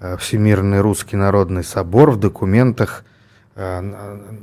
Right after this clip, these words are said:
квалифицирует С В О как священную войну, то есть сакрализация идет. А вообще вот,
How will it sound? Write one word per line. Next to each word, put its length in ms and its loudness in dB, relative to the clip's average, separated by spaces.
квалифицирует 840 2
С 160 -8
В 40 -2
О 120 2
как 240 -6
священную 680 0
войну, 420 -2
то 480 -20
есть 120 -16
сакрализация 840 -2
идет. 300 2
А 160 -2
вообще 300 4
вот, 240 4